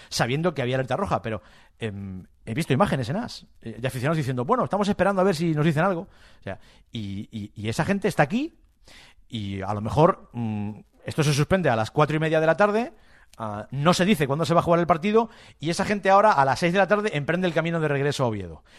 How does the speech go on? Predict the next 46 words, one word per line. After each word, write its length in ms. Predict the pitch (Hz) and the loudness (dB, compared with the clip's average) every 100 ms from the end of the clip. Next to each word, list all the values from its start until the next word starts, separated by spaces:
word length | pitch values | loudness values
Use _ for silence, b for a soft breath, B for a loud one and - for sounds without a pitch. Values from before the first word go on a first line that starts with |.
| B B | B B
Y 160 | 156 151 | -4 0
de 120 | 151 | 2
regreso 400 | 143 143 185 214 | 2 2 2 2
se 100 | 214 | 2
encuentran 400 | 156 160 180 180 | 2 2 4 2
con 120 | 151 147 | 0 -2
una 120 | 147 | 0
tormenta, 640 | 135 143 175 208 208 - - | 0 0 2 4 2 0 -10
y, 260 | 120 120 | -4 -4
con 180 | 123 131 | -2 4
agua, 360 | 175 196 220 - | 6 8 6 4
y, 80 | 131 - | -10 -6
y 120 | 135 | -6
ponen 340 | 110 180 226 208 | 4 4 4 0
en 160 | 143 | 0
riesgo 240 | 170 180 165 | 0 2 2
sus 160 | 139 | 0
vidas. 260 | 131 107 - B B B | -2 -4 -8 B B B
Ustedes 240 | - 196 208 | -4 0 2
miren 160 | 254 | 2
la 80 | 220 | 2
barbaridad. 500 | 156 131 120 123 214 _ b b b | 2 2 0 -2 -8 _ b b b
Lo 200 | 165 165 | 4 6
fácil 320 | 247 240 233 | 6 4 2
que 120 | - 214 | 2 6
era 100 | 170 | 6
ayer 240 | 165 208 | 6 4
por 140 | 170 | 4
la 60 | 156 | 4
mañana 420 | 143 196 220 196 | 2 2 0 0
con 240 | 151 147 135 | 0 0 0
la 80 | |
alerta 360 | 131 202 196 143 | 2 2 2 0
roja 420 | 156 170 123 110 | 0 0 -2 -2
de 220 | 120 110 110 | -4 -6 -2
aemet 460 | 110 160 190 - - | -2 -2 -4 -6 -10
y 100 | 113 | -6
del 180 | 113 | -6
Centro 300 | 107 175 180 | -4 -4 -2
de 60 | 147 | -4
Emergencias 440 | 123 110 170 135 | -4 -6 -4 -4
de 80 | 117 | -4
la 60 | 113 | -4
Generalitat, 320 | 107 107 190 | -4 -4 -4
decir, 180 | 127 117 | -4 -6
"Señores, 520 | 123 202 233 - - | -2 2 2 -2 -12